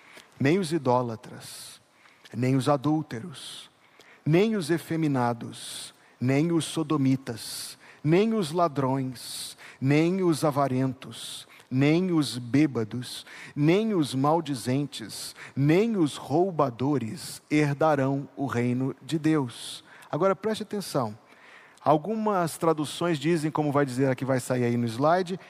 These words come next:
"é o que alguns têm sido". Uma tradução alternativa e talvez mais próxima do texto diria, "Tais fostes alguns de vós".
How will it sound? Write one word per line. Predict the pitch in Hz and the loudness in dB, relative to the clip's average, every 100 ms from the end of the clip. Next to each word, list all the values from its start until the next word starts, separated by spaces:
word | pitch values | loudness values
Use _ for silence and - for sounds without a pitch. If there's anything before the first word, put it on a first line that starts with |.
| - | -10
"é | 143 160 | 4 4
o | 185 | 4
que | 175 - | 0 0
alguns | 165 156 135 170 160 | 2 2 0 -4 -4
têm | - 170 | -4 -4
sido". | 156 - 147 127 - 127 - - - - - - | -4 -2 0 0 -4 -14 -20 -20 -20 -20 -20 -4
Uma | 147 156 | 0 4
tradução | 180 175 151 - 175 175 | 2 0 -4 -2 0 2
alternativa | 151 151 135 123 - 147 165 151 | 2 0 -2 -4 -4 -4 -2 0
e | |
talvez | 143 131 147 131 | 0 0 0 -2
mais | 135 151 - | 0 -2 -2
próxima | - 135 131 - 131 | -4 -2 -2 -4 -6
do | 120 | -6
texto | - 156 147 - | 0 0 0 -6
diria, | 127 135 123 117 107 - - - _ _ | -2 0 2 0 -2 -8 -20 -20 _ _
"Tais | 143 151 190 202 - - - - _ | 2 4 2 0 -6 -12 -14 -20 _
fostes | - - - 156 175 - - 175 160 - - - - | -20 -8 0 2 2 -2 -10 -8 -8 -10 -16 -14 -2
alguns | 143 151 127 123 165 147 | 0 0 -2 -6 -6 -8
de | 127 139 | -6 -8
vós". | 110 101 107 98 - - - - | -6 -8 -8 -12 -14 -16 -16 -18